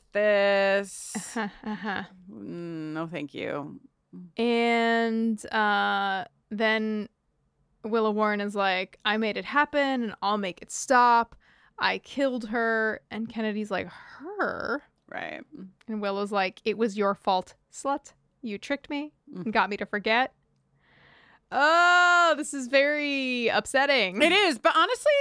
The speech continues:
Speaker 1: like, if I had to choose between slowly working through my trauma over the course of, like, several years in small conversations or just, like, absolutely being devoured by it and then screaming all of my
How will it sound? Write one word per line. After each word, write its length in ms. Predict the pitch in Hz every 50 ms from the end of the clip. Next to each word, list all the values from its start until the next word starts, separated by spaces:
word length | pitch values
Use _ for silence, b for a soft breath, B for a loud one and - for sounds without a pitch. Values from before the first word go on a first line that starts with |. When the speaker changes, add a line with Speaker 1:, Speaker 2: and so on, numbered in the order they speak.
| 554 508 -
Speaker 1:
like, 340 | 294 294 302 302 294 - - -
if 180 | 294 294 - 285
I 140 | 285 294
had 260 | 349 349 392 370 349 302
to 80 | 277
choose 400 | - - - 262 240 247 247 220
between 360 | 240 240 - - 240 226 220
slowly 720 | 214 - - - - 208 202 202 196 185 202 240 247 254
working 420 | 247 220 262 262 247 - 269 262 262
through 300 | 269 - 262 269 277 269
my 160 | 262 262 269
trauma 460 | - - 269 240 240 247 254 247 233 -
over 180 | 208 190 208
the 100 | 196 196
course 420 | - - - 190 190 190 185 - 214
of, 120 | 185 165
like, 300 | 165 165 165 - - - 175
several 580 | - - - 214 185 185 170 185 190 180 180
years 680 | 185 180 156 170 165 160 165 165 165 170 175 185 175 - - -
in 320 | - - 202 180 175 156 - _ _ -
small 440 | - - - - 208 180 170 175 196
conversations 680 | - - 214 220 220 226 - 240 247 - 262 247 247
or 180 | 254 233 220 208
just, 320 | 185 208 214 214 - - _ _ _ _ -
like, 240 | 220 208 - - - _ _ -
absolutely 640 | 170 175 185 185 175 - 226 190 185 180 180 180 196
being 300 | 165 185 175 175 175 170
devoured 580 | 180 175 156 156 147 143 160 165 175 180 180 160
by 200 | 190 175 180 196
it 200 | 196 196 190 -
and 120 | 180 175
then 100 | 170 170
screaming 640 | 165 - - - - - 185 175 170 175 165 170 170
all 280 | - 147 151 156 160
of 160 | 160 156 160 170
my 460 | 165 151 151 156 156 151 147 92